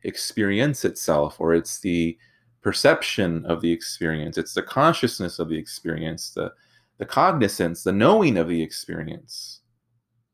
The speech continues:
'Cause think about it, when you see a tree, the awareness is not the tree, it's aware of the tree. The tree is what the awareness is of.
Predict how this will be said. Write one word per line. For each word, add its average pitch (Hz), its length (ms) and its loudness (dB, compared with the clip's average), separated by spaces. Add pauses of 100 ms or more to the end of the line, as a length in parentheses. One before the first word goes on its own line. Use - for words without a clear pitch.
(840)
'Cause - 180 -6
think 254 160 2
about 82 240 6
it, 82 100 4
when 98 160 0
you 120 640 4 (1600)
see 104 960 -2 (240)
a 101 60 -2
tree, 90 640 0 (600)
the 101 140 4
awareness 98 1000 4 (1000)
is 92 160 -6
not 87 240 -2
the - 60 -2
tree, - 460 -2
it's - 160 -8
aware 98 280 4
of 165 160 2
the - 60 -8
tree. - 400 -6
The 87 80 0
tree 110 300 2
is 95 100 2
what 95 220 0
the 82 100 -2
awareness 90 420 4
is 92 140 -2
of. - 380 -6